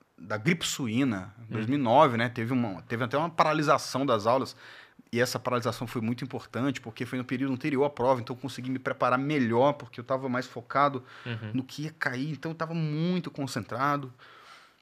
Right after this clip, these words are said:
Speaker 1: É, fiz a prova da, da, da afa, passei na prova, depois vinham as outras etapas do, do, do, do processo seletivo, né?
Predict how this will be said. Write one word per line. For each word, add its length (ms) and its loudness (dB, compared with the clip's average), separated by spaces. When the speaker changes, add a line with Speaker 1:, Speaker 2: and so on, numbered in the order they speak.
Speaker 1:
É, 380 -2
fiz 180 -4
a 40 2
prova 340 4
da, 220 2
da, 240 -10
da 320 0
afa, 440 -6
passei 340 -2
na 80 0
prova, 280 4
depois 260 2
vinham 160 2
as 80 -2
outras 240 -4
etapas 400 -2
do, 340 -12
do, 320 -12
do, 380 -16
do 80 -20
processo 380 -8
seletivo, 560 -2
né? 160 -2